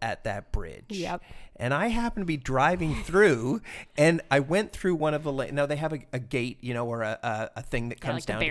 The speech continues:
Speaker 1: keep you
Speaker 2: barrier.
Speaker 1: from going,
Speaker 2: Mm-hmm.
Speaker 1: and it, it senses your transponder. You put your change in, and it opens up and goes through. But sometimes they're broken, and they just stay
Speaker 2: Yes.
Speaker 1: up. And so I just drove on through, and I hear this bang.
Speaker 2: Oh my goodness.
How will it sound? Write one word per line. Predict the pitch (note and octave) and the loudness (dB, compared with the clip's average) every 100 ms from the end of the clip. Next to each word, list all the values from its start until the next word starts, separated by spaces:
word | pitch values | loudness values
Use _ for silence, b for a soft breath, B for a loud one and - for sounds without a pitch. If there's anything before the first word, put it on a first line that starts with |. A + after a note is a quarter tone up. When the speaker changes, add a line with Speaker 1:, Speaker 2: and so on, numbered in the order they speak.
| D#3 | 0
Speaker 1:
keep | |
you | D#3 | 0
Speaker 2:
barrier. | D#3 D#3 | 0 0
Speaker 1:
from | C3+ | 0
going, | A#2 A#2+ | -2 -2
Speaker 2:
Mm-hmm. | - D#3 D3+ | -4 -6 0
Speaker 1:
and | D3 | 0
it, | C#3+ C#3 | 0 -2
it | C#3+ - | -4 -2
senses | C#3 B2+ C#3+ B2 | -2 -2 -6 -6
your | C3 | -4
transponder. | C3 B2+ B2+ A#2+ A#2 A#2+ A#2+ | -4 -4 0 0 0 -2 -2
You | A#2 | 2
put | - B2 | 2 2
your | |
change | B2+ - A#2 A2+ | -4 -4 -6 -4
in, | A#2 | -4
and | C3 A#2+ | -4 -2
it | B2+ | -2
opens | B2 B2+ A2+ | -2 -4 -6
up | A2 | -6
and | A#2+ | -6
goes | D3 | -4
through. | G3+ | -4
But | D#3 | -4
sometimes | - D4 D#4+ - B2 A#2 B2+ | -2 0 0 -4 -8 -8 -8
they're | B2 | -6
broken, | B2 C#3+ - G2 | -2 -2 -2 -12
and | G2 | -12
they | G2+ | -12
just | G2+ A2 | -10 -10
stay | - G#3 | -4 -2
Speaker 2:
Yes. | D#4+ - - | -2 -4 -8
Speaker 1:
up. | - - - | -10 -10 -6
And | C#3 | 0
so | D3 | 2
I | A#2 B2+ | 2 0
just | D#3+ - - - | -4 -12 -18 -12
drove | B2 C#3+ F3+ | -2 0 2
on | F#3+ F#3+ | 4 2
through, | F3+ D#3+ B2 - | 0 -2 -2 -2
and | A2+ | -4
I | A2 | -2
hear | A#2 | -2
this | G#2+ G2 B B - - G#2 F2+ | -4 -8 B B 8 8 8 6
bang. | F3 A#2+ E2+ F2 F3 F3+ - E3+ F3 - | 4 2 2 2 2 2 0 -2 -4 -8
Speaker 2:
Oh | E3+ F3 F3 F3+ F3+ G3+ G3 | -8 -6 -4 -4 -4 -6 -8
my | D#3+ D3+ D3 D3 D#3 | -10 -8 -6 -6 -8
goodness. | D3+ C#3 D#3 F2 - - - | -10 -10 -12 -10 -10 -6 -6